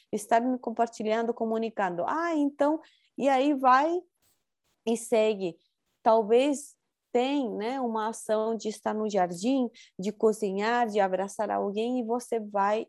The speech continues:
ir reconhecendo o seu caminho da alegria e do desfrutar. Mas, o que que a gente fez? Qual foi a onda aí?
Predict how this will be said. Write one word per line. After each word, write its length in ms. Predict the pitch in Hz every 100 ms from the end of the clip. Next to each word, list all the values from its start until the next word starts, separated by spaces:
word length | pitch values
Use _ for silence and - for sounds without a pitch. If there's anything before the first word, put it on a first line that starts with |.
| -
ir 240 | 202 208 208 _ _
reconhecendo 880 | - 254 254 233 214 - 220 254 254
o 120 | 220 220
seu 200 | 240 247
caminho 460 | 254 220 226 240
da 120 | 220 214
alegria 600 | 220 202 196 202 214 -
e 100 | -
do 200 | 180 196
desfrutar. 880 | 190 180 208 - 220 233 233 185 202 202 _ _ - _
Mas, 680 | 196 214 254 285 269 311 -
o 40 | - _ _ _ _ -
que 180 | 320 339
que 100 | 349
a 60 |
gente 300 | 320 311 -
fez? 720 | 302 285 214 165 - - - _ _ _ _ -
Qual 220 | 214 262
foi 320 | 269 240 254
a 120 | 247
onda 420 | 240 269 311 302 269
aí? 360 | 269 262 202